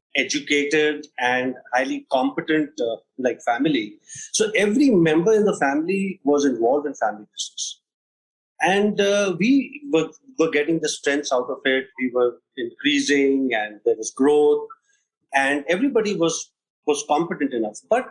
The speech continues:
there comes a time when you have to take the decision that whatever it is,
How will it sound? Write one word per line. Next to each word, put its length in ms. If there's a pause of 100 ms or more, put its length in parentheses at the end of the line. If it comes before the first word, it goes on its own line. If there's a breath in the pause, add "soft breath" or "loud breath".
(220)
there 160
comes 260
a 140
time 320
when 160
you 200
have 220
to 120
take 180
the 100
decision 560
that 160 (260)
whatever 440
it 220
is, 180